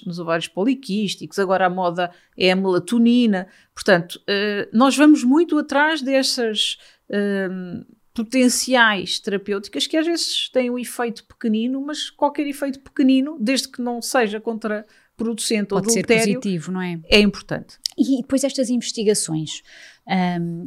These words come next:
Speaker 2: onde é que são apresentadas? É só nas jornadas, nas conferências internacionais, nacionais? Como é que as equipas podem ir acompanhando, as equipas e até quem,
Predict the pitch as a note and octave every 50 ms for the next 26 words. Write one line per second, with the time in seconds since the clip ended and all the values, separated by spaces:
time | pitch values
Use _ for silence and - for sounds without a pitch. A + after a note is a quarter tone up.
0 | - _ _ A3+ A#3 C#4 C4+ C4+ - C#4+ C4+ B3+ C4+ A3+ G3+ G#3+ A3 G#3 F#3+ F3+
1 | E3 E3 D#3+ E3+ E3 F#3+ G3+ G3 - G#3+ G3+ G3+ G3 F3 E3 F3+ D#3 E3+ E3+ F3+
2 | G#3+ A3+ A3 G3+ G#3 G3 G3 F#3+ - - - F3+ E3 - - - E3+ F3 G3+ A3
3 | A#3 A3+ - - G#3 G#3 G3+ G3+ G3 - - - - F#3 F#3 E3+ - F3 F3+ F3
4 | - - F3 E3 E3+ F3 G3 G#3 G#3 G#3 F#3+ F#3+ F#3+ F#3+ F3+ - - F3 F3 F3+
5 | F#3+ G#3+ G#3+ G#3 G3+ - - A#3 C4 C4+ C4+ B3+ - A#3 A3 - C4 B3+ C4 B3+
6 | - - - A#3 A3+ A3+ A3+ A3 G#3+ G#3+ - A3 G#3 - G#3 F#3+ F#3 G3 A3 B3
7 | B3 B3+ G3+ G3+ G3 G3 - - C#4 C#4+ - D#4+ - A#3+ A3 - - G#3 G3+ -
8 | G#3+ G3+ G3+ G3 G3